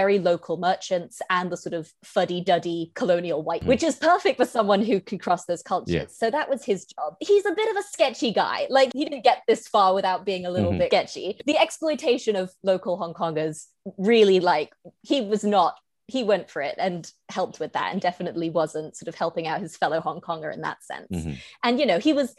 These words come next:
Speaker 1: he was a polygamist. I've got, like, two great-great-grandmothers because he had two wives.
Speaker 2: Mm-hmm.
Speaker 1: Like, you know, he's,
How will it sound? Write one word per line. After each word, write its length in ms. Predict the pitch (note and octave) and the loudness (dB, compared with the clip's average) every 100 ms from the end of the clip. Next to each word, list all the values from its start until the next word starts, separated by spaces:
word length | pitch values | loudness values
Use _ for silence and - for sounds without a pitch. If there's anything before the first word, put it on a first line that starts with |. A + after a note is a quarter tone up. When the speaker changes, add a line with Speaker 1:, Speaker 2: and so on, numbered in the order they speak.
| - | -8
Speaker 1:
he 100 | - | -2
was 120 | E4 C#4+ | 2 2
a 60 | |
polygamist. 920 | - B3+ G#3+ G3 G#3 G#3 A#3+ - - - - G#3 | 2 2 4 2 2 0 -2 -12 -18 -20 -8 -4
I've 180 | G#3+ | 0
got, 180 | A#3+ A3+ | 2 2
like, 240 | G#3 F#3+ - | 2 -2 -4
two 260 | - A3 F#3+ | -4 -4 -2
great-great-grandmothers 1120 | F#3+ F#3 - F#3+ F#3 F3 F3+ F3 F3+ F#3+ - | -2 -2 0 0 2 0 0 0 -2 -4 -8
because 420 | F#3+ F3+ - D#3+ - | -8 -4 -4 -4 -6
he 100 | F3+ | -4
had 220 | F3+ - | -4 -4
two 180 | G#3+ E3+ | -4 -2
wives. 380 | D3+ D3+ F#2+ | 0 0 0
Speaker 2:
Mm-hmm. 80 | F2 | 2
Speaker 1:
Like, 160 | C4 B3 | 0 2
you 120 | D4 | 2
know, 160 | F#3+ E3 | 2 2
he's, 320 | C#4+ A#3+ - | 0 -2 -4